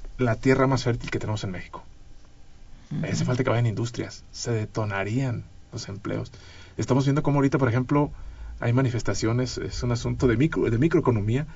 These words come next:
Speaker 1: por el
Speaker 2: Ujú.
Speaker 1: precio del frijol, que los
Speaker 2: Claro,
Speaker 1: productores de Sinaloa es,
Speaker 2: claro.
Speaker 1: es excesivo. El año pasado les pagaron como veinticinco pesos la tonelada. Ahorita se quieren pagar a trece.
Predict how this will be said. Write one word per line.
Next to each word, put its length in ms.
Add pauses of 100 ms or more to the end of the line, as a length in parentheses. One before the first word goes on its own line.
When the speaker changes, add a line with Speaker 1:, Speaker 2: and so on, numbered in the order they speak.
(260)
Speaker 1:
por 120
el 60
Speaker 2:
Ujú. 80
Speaker 1:
precio 260
del 100
frijol, 460
que 300 (360)
los 120
Speaker 2:
Claro, 20
Speaker 1:
productores 400
de 40
Sinaloa 260
es, 60
Speaker 2:
claro. 180
Speaker 1:
es 80
excesivo. 360
El 60
año 160
pasado 400 (600)
les 120
pagaron 280
como 180
veinticinco 460
pesos 180
la 80
tonelada. 480 (400)
Ahorita 300
se 80
quieren 160
pagar 180
a 60
trece. 320